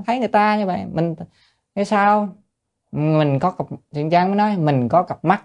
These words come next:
chánh pháp đó rồi. Chánh pháp là gì? Họ đang làm đó là hưởng phước, họ đang tạo nghiệp. Họ đang tạo nghiệp thì tương lai họ sẽ đọa lạc. Còn mình, mình cứ muốn giống như người ta thì mình có khác gì người ta đâu. Vậy thì mình giác ngộ chỗ nào?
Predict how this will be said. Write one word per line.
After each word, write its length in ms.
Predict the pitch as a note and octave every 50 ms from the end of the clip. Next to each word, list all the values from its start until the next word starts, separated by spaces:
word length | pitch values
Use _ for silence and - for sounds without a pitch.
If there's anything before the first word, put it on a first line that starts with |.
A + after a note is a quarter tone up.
| _
chánh 200 | - F#3+ G3 G3+
pháp 300 | F#3 G#3 G3+ G#3+ A3+ -
đó 80 | D#3 D3+
rồi. 400 | C#3+ C#3 C3 B2 A2+ A2+ A2 A2 - _ _ -
Chánh 160 | F#3+ F#3+ G3+
pháp 220 | G#3 A3 G#3 G#3 F3
là 60 | C3+
gì? 300 | B2 B2+ B2 B2 A#2+ - - _ _ _ _
Họ 140 | - B2+ C#3+
đang 240 | D#3 F3+ F3+ F3+ D3
làm 380 | C3 B2+ B2+ B2+ C3 B2+ C3 D3+
đó 60 | F3+
là 160 | F#3 D3+ B2+
hưởng 360 | A#2+ B2 A#2+ B2+ D3+ F#3 G3
phước, 360 | - A3 A3+ B3 B3+ B3 -
họ 120 | - B2+ C3+
đang 180 | D3+ E3 E3+
tạo 320 | D#3+ - C3 A#2+ C3 D#3+ E3+
nghiệp. 360 | C#3+ C3 C3+ D#3+ F3+ F3+ _ _ _ _ _ _ _ _ _ -
Họ 80 | C#3 D#3
đang 360 | E3 F3+ F3+ F3+ F#3 F#3 E3+
tạo 300 | - C#3+ C#3+ D#3 F3+ F#3
nghiệp 260 | F3+ D#3+ D#3+ F3+ F3+ -
thì 100 | E3+ D3+
tương 200 | F3+ F3+ F#3 F3+
lai 180 | F#3+ F#3+ F#3
họ 200 | F3 D3 D3 D#3+
sẽ 160 | E3 F3+ F#3
đọa 200 | F#3 D#3 D3 D#3+
lạc. 320 | E3+ E3 D#3 D#3+ F3 F#3+ - _ _ _ _ _ _ _ _ -
Còn 200 | - E3 E3+ F3
mình, 420 | F3 F3 E3+ F3 F3+ F3+ F#3 G3
mình 200 | F#3+ F3+ F3+ F3+
cứ 100 | F#3 G#3
muốn 680 | G#3+ G#3+ G#3+ A3+ A3+ A#3+ C4 C#4+ C#4+ C4 A#3 G3+ G3 G3
giống 180 | A3+ C4 C#4+ C4
như 80 | A3+
người 80 | G3 F3
ta 320 | - F#3 G3 G3+ G#3 G#3
thì 300 | G3 F3+ F3 E3+ F3+ F#3 F3+ E3 E3 _ _ _ _ _ _ -
mình 200 | D3+ D3+ D#3+ E3
có 100 | - G3+
khác 300 | G3+ - A#3+ C4 C4 -
gì 60 | F3
người 140 | E3+ E3 E3+
ta 160 | F3 F#3+ G3
đâu. 220 | G3 G3 G#3 G#3+ - _ _ _ _ _ _ _ _ _ _ -
Vậy 220 | C3+ C#3+ D#3+ F3+
thì 80 | F3+ F#3
mình 260 | F3+ F3+ F3 F3+ F3+
giác 180 | G3 A#3 A#3+
ngộ 220 | F#3 D3 D3+ F3 G3+
chỗ 100 | G3+ G#3+
nào? 300 | G3+ F3 E3+ F3 F#3+